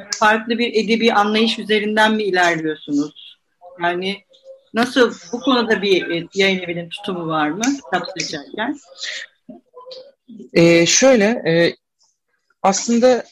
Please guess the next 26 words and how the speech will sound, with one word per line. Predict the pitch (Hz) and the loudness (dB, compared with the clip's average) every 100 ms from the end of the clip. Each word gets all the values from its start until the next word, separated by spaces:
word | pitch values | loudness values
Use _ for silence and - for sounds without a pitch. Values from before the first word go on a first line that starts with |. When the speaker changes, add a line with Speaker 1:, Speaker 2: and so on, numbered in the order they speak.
| 147 | -6
Speaker 2:
e, | 160 160 | -4 0
daha | 196 233 | 0 0
çok | - 214 - _ _ _ _ - | 0 -2 -4 _ _ _ _ -2
amacımız | 170 180 180 214 - | 0 0 -2 -4 -4
ilk | 190 185 | -4 -2
eserleri, | 156 - 127 117 107 120 - | -4 0 0 0 -6 -10 -2
daha | 151 | -2
çok | 160 180 - | -2 -6 -10
keşfedilmemiş, | - 147 - 160 180 156 135 151 - - _ _ - | -10 -6 -2 0 0 0 -4 -6 -8 -12 _ _ -2
e, | 131 131 127 127 - _ _ _ _ | 2 4 4 2 0 _ _ _ _
yazarları | 151 156 143 151 147 151 156 135 _ | 0 0 4 2 2 0 0 -2 _
keşfetmek | - 131 - 113 - 101 - - - | -10 -8 -8 -10 -12 -14 -16 -20 -2
amacıyla, | 143 131 117 120 117 110 - _ _ _ - | 2 2 2 2 2 2 -2 _ _ _ 0
e, | |
hareket | 123 131 131 - 127 | 2 2 -2 -4 -4
ediyoruz. | 101 127 196 285 - _ _ | -2 0 0 -2 -12 _ _
Bunun | 190 226 | 4 6
yanında | 220 220 240 | 4 4 0
tabii | 254 247 202 | 2 0 0
ki | - 254 | -4 -2
önceden | 226 202 208 208 | 0 0 -2 -4
kitapların | 208 - 196 196 196 226 | -6 -6 -4 -4 -4 -4
neşredilmiş, | 196 - 175 175 202 208 - - | -4 -4 -6 -4 -4 -4 -4 0
e, | 147 147 147 147 131 - | 2 2 2 0 -4 2
yazarları | 165 156 165 143 123 135 | 2 4 2 2 -2 -2
da, | 240 285 | -2 -4